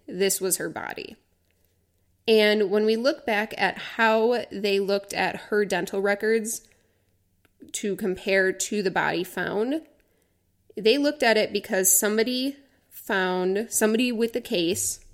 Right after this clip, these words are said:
found a flyer for Judy Smith being missing, and they said, "Let's look at this lady." So, if we're just playing with this theory a little bit,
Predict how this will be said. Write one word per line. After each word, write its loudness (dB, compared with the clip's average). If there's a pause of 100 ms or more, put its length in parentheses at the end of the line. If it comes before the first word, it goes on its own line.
(120)
found 0
a -4
flyer -2
for -2
Judy -4
Smith -2
being 0
missing, -4 (500)
and 0
they 4
said, 0
"Let's 0
look 0
at -2
this -2
lady." -8 (800)
So, 2 (840)
if -2 (100)
we're -2
just -4
playing 0
with -4
this -2
theory -2
a 2
little 0
bit, -4